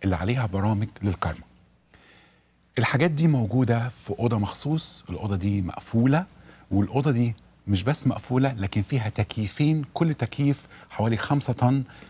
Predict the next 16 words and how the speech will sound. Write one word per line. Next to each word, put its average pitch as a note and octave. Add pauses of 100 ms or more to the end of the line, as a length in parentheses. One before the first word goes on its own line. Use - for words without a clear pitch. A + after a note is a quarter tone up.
(180)
يعني A2+
الأوضة B2
بتبقى -
ساقعة C3 (340)
ومكيفة، A#2 (600)
يعني F#2+ (120)
و-، A2+
و-، G#2
وصعب C#3+
جدًا، B2 (320)
ليها A#2+
security B2+
مخصوص D3
ومحدش A2+
يقدر G2+
يخشها. -